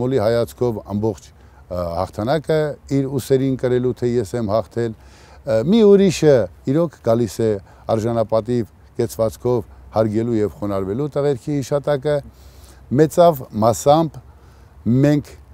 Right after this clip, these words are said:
պարտական ենք մեր հաղթանակներով։ Ահա այստեղ, այս եռաբլուրի պանթեոնում և ընդհանուր հայոց եռաբլուրներում հանգչող մեր տղաներին։ Ես այսօր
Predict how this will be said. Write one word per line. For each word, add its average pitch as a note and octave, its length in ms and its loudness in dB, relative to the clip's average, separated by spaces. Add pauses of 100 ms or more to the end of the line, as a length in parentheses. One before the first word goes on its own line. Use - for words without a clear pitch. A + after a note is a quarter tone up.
(160)
պարտական A#2 640 0
ենք - 120 -20 (200)
մեր F#2+ 240 -8
հաղթանակներով։ F2+ 840 -10 (360)
Ահա C#3+ 280 4 (120)
այստեղ, C3+ 520 -2 (540)
այս A#2+ 320 0
եռաբլուրի C3+ 640 0
պանթեոնում C#3 580 -4
և G2 200 -4 (200)
ընդհանուր B2 360 -6 (200)
հայոց G#2 320 -6
եռաբլուրներում G2 800 -6 (180)
հանգչող F#2+ 440 -10 (200)
մեր E2 140 -12 (100)
տղաներին։ D2+ 540 -14 (420)
Ես D3+ 240 -2
այսօր D3 300 -2